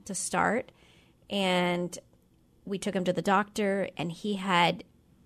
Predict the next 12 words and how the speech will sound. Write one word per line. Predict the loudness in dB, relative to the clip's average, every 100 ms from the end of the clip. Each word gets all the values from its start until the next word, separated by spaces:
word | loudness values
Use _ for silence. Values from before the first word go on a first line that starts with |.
| -6
under | -2 0
his | -2 -2 -4
tongue, | -4 -2 -2 -4 -6
it | -6 -2
was, | -2 -4 -6
um, | -4 -4 -6 -10 _
what | -8 -6
we | -4
call | -2 -2
in | -2
America | -2 -4 -6 -8
tongue-tied, | -4 -2 -2 0 0 0 -2